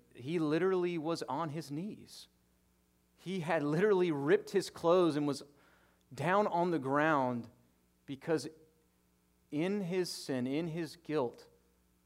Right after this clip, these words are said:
standing was not the posture that was appropriate. And he teaches us that the posture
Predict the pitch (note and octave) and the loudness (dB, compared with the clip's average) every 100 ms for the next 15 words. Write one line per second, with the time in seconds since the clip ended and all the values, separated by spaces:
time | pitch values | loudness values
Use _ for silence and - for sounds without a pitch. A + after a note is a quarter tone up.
0 | _ _ _ - - - - F3 G3+ F#3+ | _ _ _ -14 -10 -8 -2 0 2 2
1 | D3 B2 A#2+ B2 B2 _ _ _ _ _ | 2 0 -4 -6 -12 _ _ _ _ _
2 | _ _ _ - C#3 C3 C3 D3+ D#3+ - | _ _ _ -10 -10 -6 0 2 0 -2
3 | - - - C#3 - - B2 G#2 - _ | -18 -14 -6 -4 -4 -10 -10 -10 -16 _
4 | _ B2 A#2 B2 A#2+ C3+ B2 - G#2 - | _ -12 -10 -12 -8 -6 -6 -8 -18 -20
5 | _ _ _ _ _ _ _ _ _ _ | _ _ _ _ _ _ _ _ _ _
6 | _ _ _ _ _ _ _ _ _ _ | _ _ _ _ _ _ _ _ _ _
7 | _ _ _ - A2+ - D#3+ D#3 C#3 A2+ | _ _ _ -20 -20 -12 -8 -8 -10 -12
8 | G2 - - _ _ _ _ _ _ _ | -16 -18 -20 _ _ _ _ _ _ _
9 | _ _ _ _ A2+ A2+ G#2+ _ _ _ | _ _ _ _ -18 -18 -18 _ _ _
10 | - - - - - - - C#3 A2 - | -20 -20 -18 -14 -12 -12 -14 -16 -18 -20